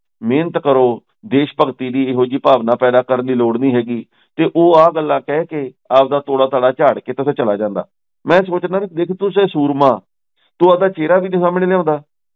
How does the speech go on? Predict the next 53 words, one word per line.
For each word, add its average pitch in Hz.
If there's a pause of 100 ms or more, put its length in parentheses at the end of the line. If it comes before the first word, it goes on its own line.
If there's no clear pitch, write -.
(240)
ਤੂੰ 190
ਕਾਰ 151
ਦੇ 170
ਵਿੱਚ 175
ਬੈਠ 147
ਕੇ 180
ਬੱਚੇ 160
ਹੀ 170
ਦਿਖਾਈ 156
ਜਾਂਦਾ। 104 (340)
ਜਾਂ 127
ਤਾਂ 151
ਕਹਿ 170
ਵੀ 190
ਮੈਂ 139
ਆਹਾਂ, 113 (380)
ਵੀ 143
ਜਿਹਨੇ 156
ਮੇਰੇ 156
ਨਾਲ 160
ਵਿਚਾਰ 143
ਕਰਨੀ 143
ਆ 156 (120)
ਇਸ 135 (220)
ਨੰਬਰ 113
ਦੇ 131
ਉੱਤੇ, 156 (360)
ਤੇ 170
ਆਹ 170
ਮੇਰਾ 151
ਚਿਹਰਾ 143
ਤੇ 160
ਇਹਦੇ 160
ਨਾਲ 151
ਵਿਚਾਰ 127
ਕਰ 123
ਲਓ। 92 (500)
ਕਦੇ 156
ਕੰਧ 151
ਤੇ 170
ਕੁਛ 160
ਲਿਖ 147
ਕੇ 151
ਭਾਜੋ, 139 (720)
ਕਦੇ 160
ਦਫ਼ਤਰ 127
ਦੀ 135
ਕੰਧ 151
ਤੇ 165
ਕੁਛ 160
ਲਿਖ 147
ਕੇ 147
ਭਾਜੋ, 139